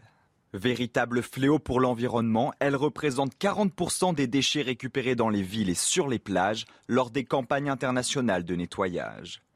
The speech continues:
C'est même le détritus le plus répandu ramassé sur les plages. Après quelques semaines de prévention, des sanctions pourront être prises contre les fumeurs réticents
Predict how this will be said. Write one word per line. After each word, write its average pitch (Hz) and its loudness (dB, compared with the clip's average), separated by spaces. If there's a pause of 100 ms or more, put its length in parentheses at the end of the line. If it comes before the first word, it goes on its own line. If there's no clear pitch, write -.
(280)
C'est - 0
même 107 2
le 110 2
détritus 113 -4
le 127 4
plus 143 0
répandu 151 -2 (160)
ramassé 101 -2
sur 90 0
les 98 0
plages. - -6 (340)
Après 113 0
quelques 117 -2
semaines 117 0
de 107 2
prévention, 120 -2 (300)
des 95 0
sanctions 180 0
pourront 147 0
être 135 0
prises 123 -2
contre 110 -2
les 95 2
fumeurs 117 2
réticents 95 -2